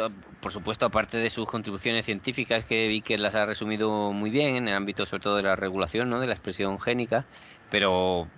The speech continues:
hay algo a, que yo creo que, en fin, le debemos todos los científicos en España, y bueno, en la sociedad en general, y es, él fue un, uno de los fundadores del C R G, como ha dicho, o sea, no, no es solo que lo dirigiera, sino que fue uno de los,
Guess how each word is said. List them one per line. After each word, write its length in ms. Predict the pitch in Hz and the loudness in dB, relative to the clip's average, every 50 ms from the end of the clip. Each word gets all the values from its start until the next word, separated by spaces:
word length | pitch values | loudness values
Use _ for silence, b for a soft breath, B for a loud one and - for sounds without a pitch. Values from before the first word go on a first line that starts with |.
| - - - - | -20 -20 -14 -8
hay 360 | - - - - 101 104 104 104 | -6 -4 0 2 2 4 4 4
algo 280 | 104 104 101 113 117 | 4 4 4 6 6
a, 140 | 117 113 107 110 107 104 95 85 | 6 6 4 2 -2 -4 -4 -2
que 140 | 87 98 87 | -2 -2 -2
yo 100 | 87 85 | -2 -2
creo 160 | - 95 90 | -2 -2 0
que, 200 | 98 104 104 98 | 0 0 0 -2
en 120 | 85 80 | -4 -6
fin, 220 | 80 - 104 120 127 | -4 -4 -2 0 0
le 80 | 110 | 0
debemos 380 | 90 90 87 92 95 98 92 - | 0 0 0 0 -2 -2 -4 -4
todos 440 | - 101 98 95 95 92 90 90 87 - - | -2 0 0 2 2 0 0 -2 -6 -8 -8
los 140 | - 92 87 - | -6 -6 -6 -4
científicos 500 | 95 87 85 - 104 101 98 95 92 92 | -6 -6 -4 -4 -4 -4 -4 -4 -4 -4
en 80 | 92 | -4
España, 320 | 90 82 - 110 143 190 - | -4 -2 0 0 0 0 0
y 40 | |
bueno, 180 | 92 104 139 165 | 0 0 0 0
en 40 | - | -2
la 60 | 90 | -2
sociedad 480 | - 98 85 - 87 82 92 95 98 98 | -2 -4 -4 -2 0 2 4 4 2 2
en 80 | 92 | 0
general, 460 | - 104 90 90 92 95 101 110 131 151 B B B B B B B | -4 -4 -2 0 2 2 2 0 -2 -4 B B B B B B B
y 100 | - 98 | 0 0
es, 160 | 101 104 - 76 | 2 2 0 -2
él 100 | 95 101 | -4 -4
fue 360 | - - - 107 117 135 139 117 | -6 -4 0 2 4 4 4 2
un, 380 | 104 101 101 101 107 107 - - - - - - - - | 0 0 -4 -6 -6 -8 -10 -12 -14 -14 -14 -12 -10 -6
uno 160 | 95 95 95 | -4 -4 -2
de 80 | 85 | -2
los 100 | 92 90 | -2 -4
fundadores 640 | - - 107 101 95 95 92 101 104 101 107 113 - - | -2 -2 -2 2 2 2 4 4 4 2 2 0 -4 -6
del 320 | - 110 101 92 90 87 | -8 -6 -2 -2 -2 -2
C 140 | 85 - 98 | -2 0 -2
R 140 | 95 85 87 | 0 0 -2
G, 160 | - - 123 | -2 -2 -4
como 200 | 123 98 92 90 | -4 -2 -2 -2
ha 40 | 90 | -2
dicho, 220 | 90 92 - - | -2 -4 -6 -6
o 40 | 82 | -4
sea, 140 | 85 92 90 | -2 -2 0
no, 160 | 87 90 90 | 0 0 0
no 120 | 90 98 101 | 0 0 0
es 60 | - | -2
solo 260 | - - 117 113 110 | -2 -2 -2 -2 -2
que 100 | - 107 | -2 -2
lo 240 | 101 98 98 98 98 | 0 0 2 0 0
dirigiera, 560 | 92 95 90 87 85 - 117 120 120 120 147 | 0 -2 -4 -4 -4 -2 0 0 2 2 0
sino 180 | 165 160 117 90 | -2 -4 -6 -6
que 80 | 90 | -6
fue 160 | 85 - 92 | -4 -2 -2
uno 160 | 92 98 101 104 | -2 0 0 0
de 100 | 107 107 | 0 2
los, 220 | 104 98 92 - | 0 0 0 -2